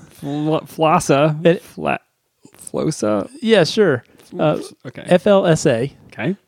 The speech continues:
Speaker 2: So back in episode two, we talked about how the Department of Labor was considering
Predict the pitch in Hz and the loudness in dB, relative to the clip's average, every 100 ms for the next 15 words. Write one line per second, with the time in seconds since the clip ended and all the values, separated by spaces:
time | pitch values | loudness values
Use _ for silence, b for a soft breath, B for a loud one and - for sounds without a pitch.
0 | - 175 160 147 - _ _ 196 208 247 | -2 4 4 4 -2 _ _ -4 -2 -2
1 | 208 - 185 170 - 202 180 139 - 151 | -2 0 2 2 2 0 2 2 2 0
2 | - 156 135 143 135 127 123 - 185 156 | 0 0 2 2 2 0 -2 -2 -2 0
3 | 139 147 139 127 127 120 - b b b | 2 2 4 2 2 0 -4 b b b
4 | b - 143 - - 226 202 147 135 131 | b -8 -6 -6 -2 0 4 4 4 2
5 | 131 | -2